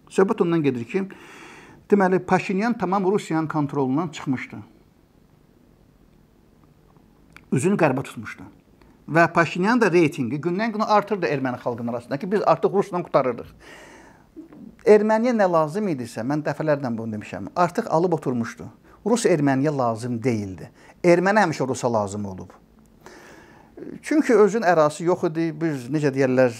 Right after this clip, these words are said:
e, yarım vəhşi bir millətdir ermənilər. Millət də deyildi, sənət də, partiyadır. Məndən torpaq ala-ala rus, məni qıcıqlandıra-qıcıqlandıra,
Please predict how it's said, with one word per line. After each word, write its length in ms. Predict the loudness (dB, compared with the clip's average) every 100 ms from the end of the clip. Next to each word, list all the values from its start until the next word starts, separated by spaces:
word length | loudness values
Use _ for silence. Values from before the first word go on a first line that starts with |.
| -6
e, 140 | -6 -6 -10 -12 -14 -6 4
yarım 300 | 6 6 2
vəhşi 240 | 0 0 -2
bir 120 | 0
millətdir 520 | 2 2 0 -2 -8
ermənilər. 440 | -6 -8 -10 -14 -18 -20 _ -4
Millət 320 | 2 2 2
də 40 | -2
deyildi, 420 | -6 -6 -8 -12 -14 -16 -20
sənət 380 | -2 0 0 -4
də, 60 | -6
partiyadır. 480 | -6 -6 -8 -12 -16 _ _ _ -20 -20 -20 -20 -20 _ _ _ 2
Məndən 380 | 4 4 2 2
torpaq 380 | 2 2 0 2
ala-ala 460 | 2 4 4 2 0
rus, 380 | 0 -2 -4 -16 _ _
məni 160 | 0 2 0
qıcıqlandıra-qıcıqlandıra, 1160 | -2 -4 -4 -2 -4 -4 -10 -10 -8 -2 0